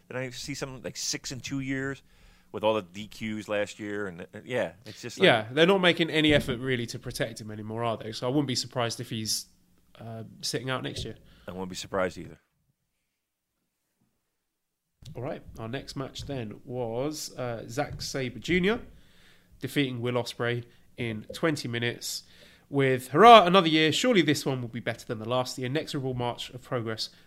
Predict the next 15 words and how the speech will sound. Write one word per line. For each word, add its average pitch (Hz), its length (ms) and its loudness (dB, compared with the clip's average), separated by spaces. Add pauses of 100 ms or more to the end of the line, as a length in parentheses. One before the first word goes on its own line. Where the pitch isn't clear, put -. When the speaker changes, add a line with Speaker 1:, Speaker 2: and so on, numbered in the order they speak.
Speaker 2:
will 226 120 0
lead 180 180 10
us 135 160 2
all 127 120 0
to 120 120 -10
happiness." - 640 -8 (840)
I 165 300 6
thought 143 320 -4
this 127 140 -4
match 131 160 -4
was 117 80 -8
great. 120 260 0 (640)
Two 214 140 8
of 156 60 6
my 123 400 4